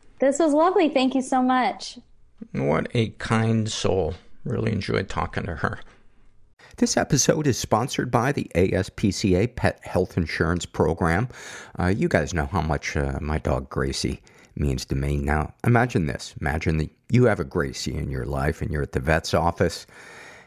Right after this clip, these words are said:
Speaker 2: and, uh, all of a sudden you get a bill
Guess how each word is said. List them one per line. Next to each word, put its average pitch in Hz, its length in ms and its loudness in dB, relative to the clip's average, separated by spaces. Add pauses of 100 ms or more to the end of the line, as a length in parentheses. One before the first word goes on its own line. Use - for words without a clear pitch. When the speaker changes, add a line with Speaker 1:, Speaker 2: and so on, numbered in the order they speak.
Speaker 2:
and, 80 460 2
uh, 82 500 2 (460)
all 117 60 2
of 95 60 2
a - 20 -6
sudden 101 200 2
you 98 60 0
get 98 160 0
a 92 60 0
bill 85 360 0